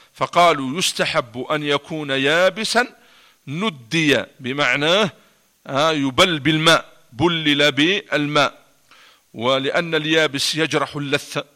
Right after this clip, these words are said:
اليابس مجرد دون أن يبلل بالماء يجرح اللثة، والرطب لا يزيل ما يراد إزالته، الرطب لوحده قالوا لا يزيل ما يراد إزالته.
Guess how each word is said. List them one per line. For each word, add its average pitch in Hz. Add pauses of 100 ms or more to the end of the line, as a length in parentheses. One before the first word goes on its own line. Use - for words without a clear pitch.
اليابس 127
مجرد 123
دون 135 (500)
أن 127
يبلل 135
بالماء 131
يجرح 135
اللثة، 147 (440)
والرطب 151
لا 151
يزيل 147
ما 143
يراد 139
إزالته، 113 (400)
الرطب 120
لوحده 143
قالوا 151 (320)
لا 196
يزيل 175
ما 156 (420)
يراد 139
إزالته. 123